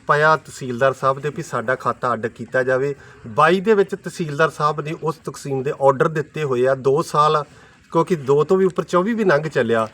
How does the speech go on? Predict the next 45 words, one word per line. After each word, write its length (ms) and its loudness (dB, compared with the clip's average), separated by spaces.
ਦੋ 280 6
ਸਾਲ 260 2
ਤੋਂ 140 -4
ਉੱਪਰ 280 -6
ਹੋ 180 -2
ਗਿਆ 200 2
ਵਾ। 120 0
ਉਹਦੇ 320 -2
ਆਰਡਰ 300 0
ਵੀ 120 -2
ਸਾਡੇ 340 -2
ਕੋਲ 320 -2
ਆ। 120 0
ਪ੍ਰਸ਼ਾਸਨ 560 0
ਪਤਾ 300 0
ਨਹੀਂ 120 2
ਕਿਉਂ 220 0
ਨਹੀਂ, 120 0
ਜਾਣ 300 2
ਬੁੱਝ 280 -8
ਕੇ 140 -8
ਕਿਉਂ 280 -4
ਨਹੀਂ 100 -4
ਉਹਦਾ 300 -4
ਇੰਤਕਾਲ 420 -2
ਰੋਕ 240 -4
ਕੇ 120 -6
ਬੈਠਾ 500 -2
ਆ। 40 -8
ਨਾ 220 4
ਤਾਂ 120 -4
ਉਹ 80 -6
ਇੰਤਕਾਲ 420 0
ਫਾਈਨਲ 340 -2
ਕਰਨ 260 -4
ਦੇ 120 0
ਤੇ 120 -2
ਨਾ 240 0
ਪੇਮੈਂਟ 380 -6
ਦੇ 240 -2
ਰਹੇ 200 -2
ਆ 40 -6
ਜੀ 200 -8
ਅੱਜ 120 -12
ਤਾਈਂ। 200 -16